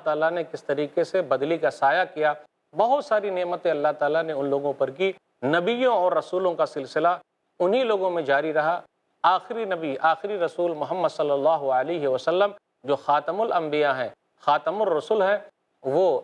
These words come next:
ابراہیم علیہ الصلوۃ والسلام کے بیٹے اسماعیل علیہ الصلوۃ والسلام کی نسل میں سے ہیں۔ اللہ تعالیٰ نے یہودیوں پر بہت سارے انعامات کیے، اس کے باوجود بھی وہ لوگ ایمان نہیں لائے نبی صلی اللہ علیہ وسلم پر،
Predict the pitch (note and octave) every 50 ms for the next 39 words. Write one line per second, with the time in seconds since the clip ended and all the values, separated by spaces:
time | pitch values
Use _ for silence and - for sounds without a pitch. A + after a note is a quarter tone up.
0 | - - D3 E3 E3+ E3+ F3+ G#3+ A3+ G#3+ F#3+ F#3 F3 - - F3 E3 D#3+ D#3 D#3+
1 | D#3 D3 C#3 - - C#3+ C#3+ D#3 E3+ E3+ D#3+ D3 C3+ - _ - C#3 B2+ A#2+ G#2+
2 | G#2 A2+ C#3 D3 D3 - F#3 F#3+ F#3+ F#3 - _ _ _ _ D#3+ - - F3 F3+
3 | F#3 G#3 B3 C4 A#3+ G#3+ G3+ G3 E3+ - F3 D#3+ D#3 D#3 D#3 - D#3 D3+ C#3+ -
4 | C3+ C#3 C#3 C#3 D3+ D3 - C#3 C3 B2+ B2 - - D#3 D#3 D#3 D#3+ D3 - F3
5 | E3+ F3 G3 G3+ G3+ - _ _ _ _ _ _ - D#3+ F#3 A3 A3 G#3+ G3+ F#3+
6 | F#3 G3 G3+ G3+ G#3 G3 F#3 E3+ D3+ D3+ E3 E3+ E3 F#3+ G3+ G#3 F3+ F3+ D#3+ D3+
7 | D3 C#3 E3+ A#3 A3+ - G3+ F#3 F#3 F3+ F3 E3 D#3+ D3+ D3 D3+ D#3+ F3 E3 -
8 | - - C3 A2+ G2+ F#2+ - _ - - - - E3 C#3+ C#3+ C#3+ C#3 C#3 C#3 C#3+
9 | D3 D3 C3+ C3+ C3 E3 G#3 A3+ F#3 - _ _ _ _ - C#3 D#3+ F3+ F#3+ E3
10 | D3 C#3 C3+ C#3 C#3+ D3 D#3+ D#3 C3+ B2 B2+ C3+ D#3 D#3+ C#3+ C#3 C3 B2+ B2 A#2
11 | A#2+ B2 D3+ D3 - C3 B2+ B2 A2+ - B2+ B2 A#2 A#2 A2 -